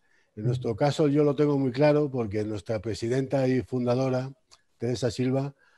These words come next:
Speaker 1: ha sido ella misma conejillo de indias para todas las actividades de su propia fundación. O sea que prácticamente lo ha probado todo antes de <laughs> pasar a otro tipo de,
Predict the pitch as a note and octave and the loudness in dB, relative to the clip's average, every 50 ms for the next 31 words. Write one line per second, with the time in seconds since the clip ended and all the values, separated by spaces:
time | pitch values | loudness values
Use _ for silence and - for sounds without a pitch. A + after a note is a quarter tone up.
0 | _ _ _ - A2 G#2 - C3+ B2+ B2+ B2+ B2+ B2+ B2 A#2+ B2+ B2+ A#2+ A#2+ C3 | _ _ _ -12 -10 -6 -2 -2 0 0 2 2 2 2 0 0 -2 -2 -2 -2
1 | B2+ A#2+ B2 A#2 A#2+ A2+ - - B2 B2 B2 A#2+ B2 B2 B2 B2+ B2+ B2+ B2+ B2 | -2 0 0 -2 -2 -4 -4 -2 -2 0 0 0 0 0 0 0 0 0 0 -2
2 | - B2 A2 G#2+ G#2 F#2 - A#2+ B2 B2 A#2+ A#2 A2 - A2+ G2 - A2+ A2+ A2+ | -2 -2 -2 0 -2 -2 -4 -2 -2 0 0 -2 -2 -4 -6 -6 -6 -4 -4 -2
3 | A#2+ B2 A#2 F#2+ - G#2 F#2 A2 G2+ G#2+ G#2+ - - G2 F#2 F#2+ F#2 - D3 C3+ | -2 -4 -4 -6 -8 -8 -10 -10 -8 -8 -8 -8 -8 -10 -10 -10 -6 -4 -4 -4
4 | A2+ G2 E2+ - G2+ G2 F#2 F#2+ F#2+ F2+ - G#2+ - A#2+ G#2+ A2+ A2 A2+ A2 G2+ | -4 -6 -10 -12 -12 -12 -10 -12 -10 -8 -8 -8 -8 -8 -8 -6 -6 -8 -8 -6
5 | B2 B2 A2+ - _ _ _ _ - _ _ _ _ - A2 A#2 A#2+ B2 A#2 - | -6 -8 -8 -10 _ _ _ _ -20 _ _ _ _ -8 -2 0 2 2 2 2
6 | B2+ B2 B2 B2+ C3 C3 B2+ B2 B2 G#2+ - C3+ C3 C3+ C3+ C#3 - B2 C3+ C3 | 2 2 4 4 4 4 4 2 0 -2 0 0 2 2 2 0 0 -2 -2 -2
7 | B2 C3 C3 A#2 A2+ B2+ A2+ A2+ A2 - - - - D3 C3+ - - - - - | -2 -2 -2 -2 -2 -2 -2 -2 -4 -4 -2 0 2 2 2 0 -4 -18 -20 -20
8 | _ - - C3 C3 C3+ A2+ - C3+ A#2+ - C#3 B2 A#2+ B2 A#2+ A#2 A#2 A#2 A2+ | _ -8 -6 -4 -4 -4 -4 -4 -4 -2 -2 -2 -2 0 0 0 0 0 0 -2
9 | A2 G2+ | -2 -4